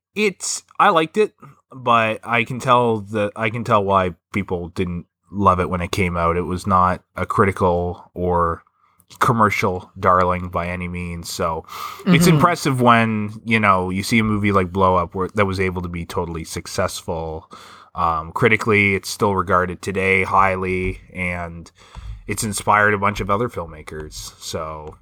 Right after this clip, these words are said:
Speaker 2: Yeah,
Speaker 1: yeah.
Speaker 2: I, I think one thing that's cool and kind of allows it to live on the way it does is how well it captures,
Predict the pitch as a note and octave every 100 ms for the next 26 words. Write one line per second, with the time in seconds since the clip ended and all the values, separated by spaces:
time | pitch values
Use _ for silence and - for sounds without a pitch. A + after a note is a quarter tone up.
0 | - - F#3 A3 G#3+ B2+ F3 F#3+ F#3+ C4
1 | G#3+ F3 G#3 F#3+ E3 C3+ - - E3+ E3+
2 | D3 C3+ D3+ C#3 B2+ - _ _ - D3+
3 | B2+ C#3+ D3+ C#3 - D3 B2 C3 B2+ B2
4 | C3+ C#3 B2 A2+ A2+ _ - C#3+ C#3 B2+
5 | C3 C#3 A#2+ - - D#3 C#3 C3+ C#3 -
6 | - C3 - - E3 F3 F3+ -